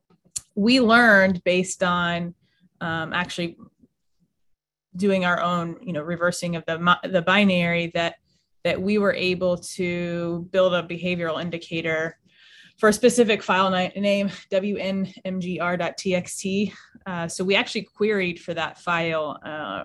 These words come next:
on VirusTotal, and it returned nine hundred and eighty-two samples.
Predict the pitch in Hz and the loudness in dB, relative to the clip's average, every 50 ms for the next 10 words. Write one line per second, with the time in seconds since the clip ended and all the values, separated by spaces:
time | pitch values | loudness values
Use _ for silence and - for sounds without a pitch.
0 | - _ - 127 127 160 165 170 170 - 160 165 170 165 165 - - - 165 165 | -10 _ -6 -6 -6 -6 -8 -8 -4 -2 0 2 2 0 -2 -4 -6 -4 -4 -2
1 | 160 147 151 143 151 160 160 151 175 175 175 - - 175 175 170 165 - - 180 | -2 -2 -2 -2 -4 -6 -8 -6 -6 -6 -8 -8 -8 -8 -8 -8 -8 -6 -2 0
2 | 180 185 180 165 185 175 170 170 - - 175 143 190 180 - - - 170 165 - | 2 4 4 4 4 2 0 -4 -4 -4 -2 0 -2 -2 -2 -4 -6 -6 -6 -6
3 | - 160 160 160 - 156 156 160 165 160 - - - | -6 -8 -8 -8 -6 -6 -6 -6 -6 -8 -10 -14 -16